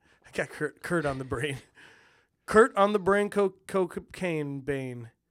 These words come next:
I'm gonna say, like, doing a little blow with, like, uh, Bob Dylan.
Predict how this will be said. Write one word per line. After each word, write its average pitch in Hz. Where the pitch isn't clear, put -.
I'm 226
gonna 269
say, 208
like, 175
doing 196
a -
little 175
blow 151
with, 151
like, 135
uh, 120
Bob 139
Dylan. 143